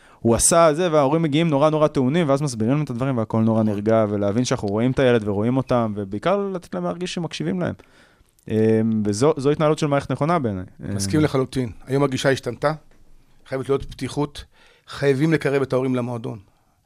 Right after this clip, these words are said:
Speaker 1: כן.
Speaker 2: תרצו, הם כאילו חלק מהמועדון, הם לא חלק מהמועדון, אבל אין,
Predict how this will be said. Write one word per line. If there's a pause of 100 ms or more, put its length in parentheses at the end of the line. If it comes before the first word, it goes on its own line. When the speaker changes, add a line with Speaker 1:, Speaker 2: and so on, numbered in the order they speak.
(160)
Speaker 1:
כן. (220)
Speaker 2:
תרצו, (360)
הם
כאילו
חלק
מהמועדון,
הם
לא
חלק
מהמועדון, (720)
אבל
אין,